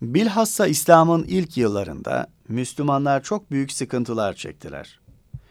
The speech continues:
Müşrikler tarafından aç ve susuz bırakıldılar. Bir kısım Müslümanlar mallarını terk ederek hicret etmek zorunda kaldılar. Peygamberimiz sallallahu aleyhi ve sellem ve ailesi de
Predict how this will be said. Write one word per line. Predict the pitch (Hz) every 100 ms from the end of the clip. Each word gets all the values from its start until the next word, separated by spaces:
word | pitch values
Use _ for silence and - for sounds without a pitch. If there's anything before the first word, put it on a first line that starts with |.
| _ _
Müşrikler | - 113 117 139 127 147 147
tarafından | 143 135 135 135 123 127 135 -
aç | 147 170 -
ve | 139 135
susuz | - 123 123 110 82
bırakıldılar. | 78 71 - 73 76 71 69 - _ _ _ _ _ _ _ -
Bir | 175 214
kısım | 226 220 202
Müslümanlar | 185 - 180 175 170 165 170
mallarını | - 139 143 147 147 156 147
terk | 156 156 160
ederek | 135 131 131 -
hicret | 131 131 151 160
etmek | 143 139 131
zorunda | - 113 110 82
kaldılar. | 78 - 71 78 78 - _ _ _ _ _ _ _ _
Peygamberimiz | - 123 131 131 135 143 156 147
sallallahu | 127 123 123 127 143 131
aleyhi | 120 117 110
ve | 113
sellem | 107 120 120 127 135
ve | 123
ailesi | 117 113 107 104 98 151
de | 143 131